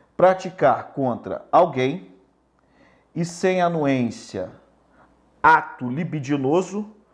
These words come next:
Olha o elemento subjetivo do agente aqui, eu vou até sublinhar com uma cor diferente. Volta aqui comigo, ó. O elemento subjetivo do agente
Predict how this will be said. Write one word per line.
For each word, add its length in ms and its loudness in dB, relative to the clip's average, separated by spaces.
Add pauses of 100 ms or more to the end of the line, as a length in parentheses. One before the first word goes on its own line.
(640)
Olha 240 6
o 20 2
elemento 360 -2
subjetivo 480 -6
do 100 2
agente 320 2
aqui, 160 -6
eu 40 0
vou 100 -4
até 120 0
sublinhar 360 -2
com 80 -12
uma 120 0
cor 160 -2
diferente. 680 -2 (380)
Volta 240 -6
aqui 100 -16
comigo, 360 0
ó. 80 -4 (800)
O 60 2
elemento 320 4
subjetivo 540 -4
do 120 2
agente 640 -2